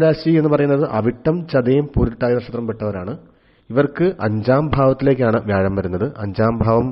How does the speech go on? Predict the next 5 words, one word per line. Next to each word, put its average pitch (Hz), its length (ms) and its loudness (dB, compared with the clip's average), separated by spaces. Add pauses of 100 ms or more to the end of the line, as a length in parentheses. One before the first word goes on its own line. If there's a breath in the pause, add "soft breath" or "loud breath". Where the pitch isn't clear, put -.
വളരെയധികം 117 640 2
അനുകൂല 110 320 4 (120)
ഭാവമാണ്. 107 440 4 (560 soft breath)
എല്ലാ 135 240 4 (120)
കാര്യങ്ങൾക്കും 143 600 4